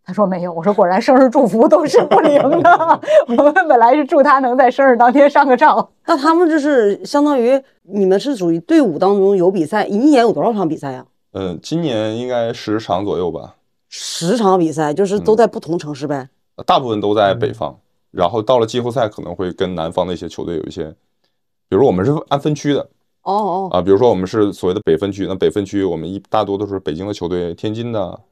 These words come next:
Speaker 3: 然后还有一个青岛的球队，然后还有其他分区，比如上海那边还有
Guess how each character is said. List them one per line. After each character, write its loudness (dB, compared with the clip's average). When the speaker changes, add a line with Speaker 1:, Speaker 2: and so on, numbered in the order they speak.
Speaker 3:
然 0
后 0
还 -4
有 -2
一 -8
个 -6
青 -10
岛 -8
的 -10
球 -16
队， -8
然 -6
后 -2
还 -2
有 0
其 -8
他 2
分 -8
区， -10
比 -10
如 -2
上 -2
海 -8
那 -10
边 -8
还 -10
有 -8